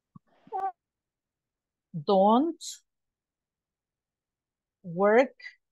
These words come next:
in the morning," because it is plural. Las secretarias no trabajan. And then I add don't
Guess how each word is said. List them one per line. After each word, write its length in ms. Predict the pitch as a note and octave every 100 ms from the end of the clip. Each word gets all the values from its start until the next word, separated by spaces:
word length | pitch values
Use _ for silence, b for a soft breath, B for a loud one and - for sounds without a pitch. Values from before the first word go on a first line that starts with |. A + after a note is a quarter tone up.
| _ _
in 580 | G3 G#3+ A#3+ C4+ B3+ G#3
the 300 | G3+ A3+ C#4+ - _ _ _ _ _ _ _ -
morning," 760 | F#3+ A3 B3 A3 F3+ D3 C3+ _ _ _ _ _ _ _ _ _ _ _ _ _ _ _ _ _ _ -
because 420 | F#3+ - E3+ -
it 80 | F3+
is 220 | E3 -
plural. 440 | - A3+ E4 F3 C#3 _ _
Las 220 | F#3 F3
secretarias 680 | - F3+ D#3+ D#3+ F#3+ A#3 A#3+ G3+
no 120 | F3+
trabajan. 540 | F3 F3 G3 F3 - - b b _ _ _ -
And 280 | G#3+ F#3+
then 300 | D#3 G3 C4 C#4 -
I 280 | F#3 G3 -
add 220 | G3+ G#3 G#3 - F3+ -
don't 540 | G#3+ F#3+ F#3 G#3+ C4+